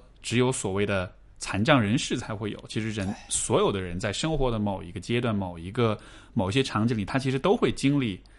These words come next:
Speaker 1: 某种形式的残障，对吧？
Speaker 2: 嗯。
Speaker 1: 那么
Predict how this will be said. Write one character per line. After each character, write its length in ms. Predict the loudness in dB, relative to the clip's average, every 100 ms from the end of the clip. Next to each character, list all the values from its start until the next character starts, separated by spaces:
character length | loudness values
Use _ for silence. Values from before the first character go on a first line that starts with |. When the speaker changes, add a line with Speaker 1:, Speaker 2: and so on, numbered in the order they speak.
| -10
Speaker 1:
某 180 | -2 0
种 180 | 0 -4
形 200 | -6 -6
式 140 | -4 -4
的 80 |
残 280 | -6 -6 -6
障， 200 | -6 -6 -8 -8
对 120 | -6
吧？ 160 | -4 -4
Speaker 2:
嗯。 240 | -4 -4 -6 -16 -20 -20 -16 -16 -14 0
Speaker 1:
那 120 | 4
么 240 | 6 6